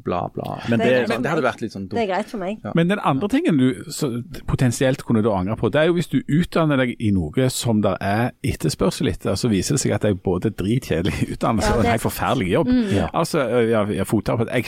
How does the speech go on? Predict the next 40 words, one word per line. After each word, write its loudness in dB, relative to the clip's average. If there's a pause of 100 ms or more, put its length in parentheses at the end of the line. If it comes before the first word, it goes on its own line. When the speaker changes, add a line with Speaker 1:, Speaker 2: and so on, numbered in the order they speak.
Speaker 4:
har 0 (160)
ofte -4
tenkt -2
på -6
eksempel, -2 (720)
når 2
jeg 0
ligger 0
der 4
og -2
gaper, 0
Speaker 1:
Ja, 2
Speaker 4:
tenk 0
å 2
være 0
Speaker 1:
tannlege. 0
Speaker 4:
tannlege. -2
Speaker 1:
Og -8
så 0
Speaker 4:
Altså, 0
Speaker 1:
stå 4
og 0
kikke -6
ned 0
i 0
gapet 0
på -6
folk -2
Speaker 4:
Ja. 2
Speaker 1:
og 0
kjenne -4
på -4
dårlige 0
ånder 0
og 2
Speaker 4:
Ja. 2
Speaker 1:
angstsvette -6
hele 0
Speaker 4:
Ja. 2
Speaker 1:
dagen. -2